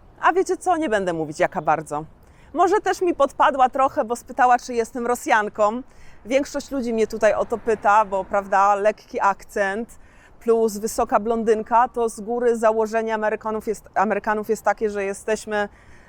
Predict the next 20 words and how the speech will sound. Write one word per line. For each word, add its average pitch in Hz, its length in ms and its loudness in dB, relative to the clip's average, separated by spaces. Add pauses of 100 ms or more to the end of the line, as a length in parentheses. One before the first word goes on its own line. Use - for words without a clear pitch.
Rosjanami, 226 580 2
jak 175 200 0
tak 175 180 -4
wyglądamy. 185 640 0 (1000)
Więc 214 500 0
może 269 220 2
tym 240 200 0
mi 226 120 0
po 208 100 -2
prostu 214 320 0
podpadła, 214 440 2
może 214 160 -4
dlatego 214 320 -2
jestem 220 220 -4
troszkę 214 260 -8
taka 208 200 -6
na 202 100 -2
nią 202 160 -6
bardziej 202 260 0
cięta. 185 400 -2